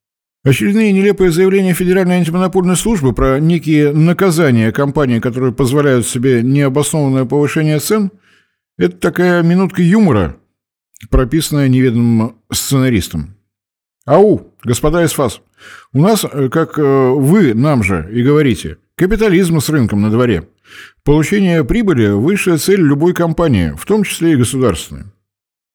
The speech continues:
Вы не в курсе? Молодцы. Вот только логика подсказывает, раз уж вы говорите про необоснованное повышение цен, то вы же и должны предъявить правила повышения обоснованного.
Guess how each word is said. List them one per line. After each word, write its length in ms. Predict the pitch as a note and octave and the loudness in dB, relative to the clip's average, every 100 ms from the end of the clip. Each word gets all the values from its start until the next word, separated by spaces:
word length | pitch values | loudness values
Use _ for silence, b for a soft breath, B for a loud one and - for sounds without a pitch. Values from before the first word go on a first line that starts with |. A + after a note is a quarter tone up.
| _ _ - | _ _ 0
Вы 160 | D#3 | 2
не 80 | G3 | 2
в 60 | - | 0
курсе? 420 | A#3 G#3+ F#2+ D#2 _ _ _ - | -4 -2 -4 -6 _ _ _ -4
Молодцы. 520 | C#3 G#3+ G3 F#3 E3 - _ _ _ _ _ C3+ | 0 0 0 -2 -4 -10 _ _ _ _ _ 0
Вот 140 | D3+ | 2
только 180 | A3+ G#3+ | 2 0
логика 360 | A3+ A3+ - | 2 0 0
подсказывает, 600 | - C#3+ - B2 F#2+ F2+ | -4 -4 -2 0 0 0
раз 180 | B2 F3 | -2 -2
уж 120 | - | -2
вы 140 | F3 F#3 | 0 2
говорите 440 | F3+ G3 A#3 F3+ | 2 2 0 -2
про 180 | A#2 B2 | -2 -2
необоснованное 800 | C3 C#3+ D#3+ D#3+ D#3 A#2+ G2+ F#2+ | 0 0 -2 -2 0 0 0 0
повышение 560 | A#2 B2+ - A#2 A2 | -2 -2 -2 -2 -2
цен, 320 | A2 A2+ D#2 - B B B - | -2 -4 -4 -8 B B B 0
то 200 | D#3+ D#3 | 0 2
вы 360 | D3 F#3 A#3+ | 2 2 2
же 320 | D#3+ A#2 E2 - | 2 0 0 -4
и 60 | |
должны 420 | C#3 F3 E3 G#3+ G3+ | -2 0 0 -2 0
предъявить 520 | - D3+ F3+ F#3+ - | -2 0 0 -2 -2
правила 380 | F3+ G3 E3+ C#3+ | -2 0 0 0
повышения 600 | D3 D3+ C3 F3 E3 D#3 | 0 0 0 0 0 0
обоснованного. 920 | D3 F3 - F3+ C#3+ F#2+ D2+ B1+ | 0 0 0 0 2 0 -2 -8